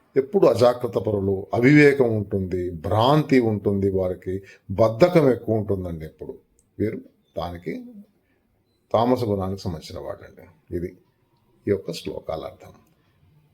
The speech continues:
ఈరోజు మనం దత్తాత్రేయుడు, దత్తుడు చెప్పినట్టు మనకి ఇరవై నాలుగు గురించి చర్చలో ఈరోజు ఇంకొక ముగ్గురు జీవులు ఎలా గురువులుగా అయ్యారో,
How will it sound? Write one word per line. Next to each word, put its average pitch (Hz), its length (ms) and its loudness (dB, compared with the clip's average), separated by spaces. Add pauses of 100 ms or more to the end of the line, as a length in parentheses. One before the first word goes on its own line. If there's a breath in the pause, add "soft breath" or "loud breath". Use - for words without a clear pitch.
ఈరోజు 190 280 6
మనం 147 380 2
దత్తాత్రేయుడు, 147 920 2 (400)
దత్తుడు 151 340 -2
చెప్పినట్టు 127 520 0
మనకి 110 280 0
ఇరవై 113 260 2
నాలుగు 117 300 -2
గురించి 104 340 -2 (100)
చర్చలో 90 580 -2 (460)
ఈరోజు 113 540 0
ఇంకొక 120 320 0
ముగ్గురు 107 520 2 (300)
జీవులు 117 680 2
ఎలా 110 180 2
గురువులుగా 107 520 0
అయ్యారో, 98 360 0